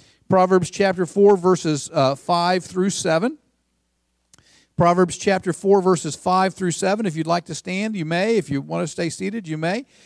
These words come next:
But this is the word of the Lord. Proverbs chapter four, verses five through seven. "Get wisdom. Get understanding. Do not forget my words or swerve from them.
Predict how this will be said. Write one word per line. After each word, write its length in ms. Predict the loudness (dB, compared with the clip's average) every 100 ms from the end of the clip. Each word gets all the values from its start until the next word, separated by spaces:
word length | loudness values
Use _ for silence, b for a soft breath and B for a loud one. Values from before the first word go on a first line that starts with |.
| b
But 180 | -2 2
this 220 | 2 2
is 280 | 4 4 4
the 120 | 2
word 240 | 0 2 2
of 60 |
the 100 | 0
Lord. 420 | 0 4 4 4 0
Proverbs 420 | -2 0 -2 -2
chapter 380 | -4 -4 -2 -6
four, 460 | -2 2 4 2 -2 _ _ _ -2
verses 300 | 0 0 -2
five 320 | 0 0 0
through 160 | -2
seven. 460 | -2 0 0 -2 -12 _ _ _ _ _ _ _ -20
"Get 540 | 0 2 2 -2 -10 -20 _
wisdom. 800 | -12 2 6 6 4 0 -2 -4 -14 _ _ _ _ _ _ _ _ _ -6
Get 380 | 2 4 2 -2 0
understanding. 1080 | 2 4 4 2 -2 -2 0 0 -2 -4 -14 _ _ _ _ _ b b b b -4
Do 240 | 4 6
not 300 | 6 4 2
forget 400 | 2 2 4 4
my 180 | 4 2
words 480 | 4 4 4 2 0
or 100 | -2
swerve 640 | -2 2 6 6 4 0
from 300 | 0 0 2
them. 200 | 0 0